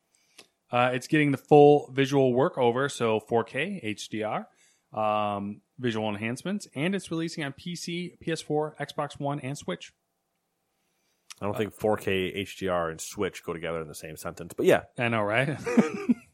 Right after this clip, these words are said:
Speaker 1: The Switch is also getting Sniper Elite three Ultimate Edition. Uh,
Speaker 2: But
Speaker 1: also
Speaker 2: not,
Speaker 1: out
Speaker 2: not in four K H D R? <laughs>
Speaker 1: No. <laughs> Also out in twenty nineteen sometime. Uh, Rebellion also mentioned that Sniper Elite five is in development, and they're working on a Sniper Elite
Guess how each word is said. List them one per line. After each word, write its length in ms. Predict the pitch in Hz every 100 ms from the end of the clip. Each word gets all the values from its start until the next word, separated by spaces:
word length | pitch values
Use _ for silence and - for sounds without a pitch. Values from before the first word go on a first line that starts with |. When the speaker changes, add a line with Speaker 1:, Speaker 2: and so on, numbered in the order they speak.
| _ - - - _
Speaker 1:
The 100 | 147
Switch 300 | 143 190 185
is 100 | 180
also 340 | 147 156 - 160
getting 360 | 139 143 147
Sniper 480 | 135 - 135 139 135
Elite 320 | 123 131 123 -
three 260 | 131 165 -
Ultimate 400 | 127 - 113 90
Edition. 460 | 92 90 - 87 - _ _ _ _ _ _
Uh, 240 | 120 117 120
Speaker 2:
But 80 | 113
Speaker 1:
also 160 | 117
Speaker 2:
not, 160 | 117 113
Speaker 1:
out 80 | 107
Speaker 2:
not 220 | 113 113
in 80 | 123
four 220 | - 131
K 240 | 131 127 123 139
H 180 | 143
D 140 | - 151 -
R? 100 | 143
<laughs> 20 | -
Speaker 1:
No. 400 | 131 147 - - -
<laughs> 240 | 156 -
Also 400 | 135 143 - 160
out 220 | 135 139 139
in 60 |
twenty 200 | 147 139
nineteen 380 | 139 135 147 165
sometime. 420 | 104 101 92 90 _ _ _ _ _ _ _ -
Uh, 160 | 127
Rebellion 520 | 131 123 127 135 131
also 520 | 120 127 - 131 123 113
mentioned 440 | 120 120 - 117
that 100 | 107
Sniper 360 | - 123 110 110
Elite 240 | 104 107
five 320 | 123 131 151
is 100 | 151
in 100 | 156
development, 500 | 156 160 165 175 190 -
and 200 | 151 180
they're 60 |
working 320 | 165 170 175
on 80 | 160
a 60 | 135
Sniper 480 | - 170 185 175 160
Elite 300 | 160 175